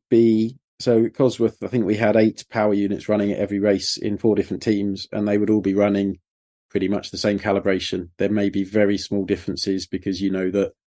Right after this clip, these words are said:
the Williams car has a slightly higher inlet temperature or lower inlet temperature or something. So there may be a little bit of team to team, but pretty much they're all the same. Um, and in terms of how frequently they're changed, you can change them very frequently, but it's, it's up to us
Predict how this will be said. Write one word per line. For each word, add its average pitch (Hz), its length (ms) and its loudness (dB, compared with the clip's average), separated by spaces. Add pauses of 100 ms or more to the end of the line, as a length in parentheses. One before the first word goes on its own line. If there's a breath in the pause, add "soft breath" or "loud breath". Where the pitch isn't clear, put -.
(260)
the 104 80 2
Williams 98 460 2
car 98 500 0
has 101 260 0
a 98 80 -2
slightly 95 400 2
higher 101 340 2
inlet 98 340 0
temperature 101 640 -2
or 85 240 -2 (220)
lower 101 320 4
inlet 98 220 0
temperature 98 360 -4
or 90 60 -4
something. 95 320 -6
So - 80 -4
there 120 100 4
may 127 180 6
be 110 100 4
a 107 60 6
little 110 280 2
bit 101 140 0
of 69 80 -6
team 107 220 0
to 95 60 -12
team, 107 300 0
but 101 220 -2 (360)
pretty 120 220 4
much 110 220 0
they're 107 120 2
all 104 120 0
the 98 80 0
same. 98 400 -2 (500)
Um, 101 420 0 (380)
and 110 100 0
in 110 120 2
terms 117 300 2
of 110 100 -4
how 110 180 -2
frequently 110 480 0
they're 107 100 2
changed, 131 400 0
you 113 80 0
can 117 120 -2
change 120 260 2
them 113 100 0
very 110 200 2
frequently, 120 500 0
but 110 160 0
it's, - 260 -4 (560)
it's 131 180 -2
up 123 180 2
to 120 240 4
us - 280 0